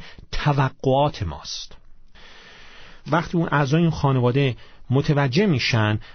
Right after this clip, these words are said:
وقتی که فهمیدن که حقوق واقعیشون کدوم هستن و حقوقشون رو از توقعاتشون جدا کردن،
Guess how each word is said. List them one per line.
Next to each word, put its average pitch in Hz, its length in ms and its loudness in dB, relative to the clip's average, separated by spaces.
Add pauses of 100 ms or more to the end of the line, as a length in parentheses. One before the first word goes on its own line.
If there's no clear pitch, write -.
(120)
وقتی 156 300 0
که 160 280 2 (240)
فهمیدن 147 520 2
که 123 120 -2
حقوق 185 380 4
واقعیشون 165 680 4
کدوم 190 340 4
هستن 120 580 0 (520)
و 135 80 4
حقوقشون 151 840 2
رو 117 100 -2
از - 200 -4
توقعاتشون 156 1000 2
جدا 135 360 2
کردن، 104 560 0